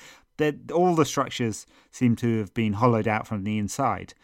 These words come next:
And you're sticking a freshman manager in and hoping he's gonna be successful.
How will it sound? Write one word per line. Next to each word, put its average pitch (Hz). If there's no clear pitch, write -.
And 117
you're 117
sticking 120
a 110
freshman 120
manager 113
in 101
and 107
hoping 120
he's 117
gonna 123
be 113
successful. 131